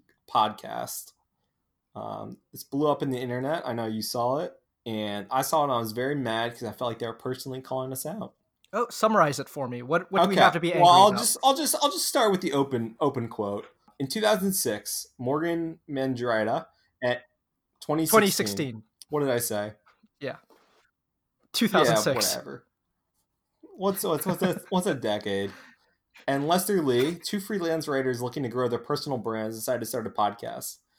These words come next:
Speaker 1: They called it Adv-, the Advice Podcast. It put about as much energy into the show's production as they did the name.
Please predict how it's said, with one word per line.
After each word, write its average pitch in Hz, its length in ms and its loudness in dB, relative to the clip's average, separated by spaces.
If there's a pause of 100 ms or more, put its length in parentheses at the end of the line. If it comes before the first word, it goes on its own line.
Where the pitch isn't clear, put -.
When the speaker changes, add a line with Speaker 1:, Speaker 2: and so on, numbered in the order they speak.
(220)
Speaker 1:
They 131 80 -4
called 135 240 0
it 120 180 -2 (100)
Adv-, 127 300 -6
the 135 80 2
Advice 123 260 2
Podcast. 104 720 -2
It 123 120 -18
put 160 120 -4
about 156 340 -2
as 156 80 -10
much 165 220 -6
energy 139 340 -6
into 110 200 -6
the 110 40 -10
show's 120 280 -6
production 110 480 -8 (500)
as 110 120 -6
they 101 120 -2
did 101 180 -4
the 113 60 -8
name. 113 360 -6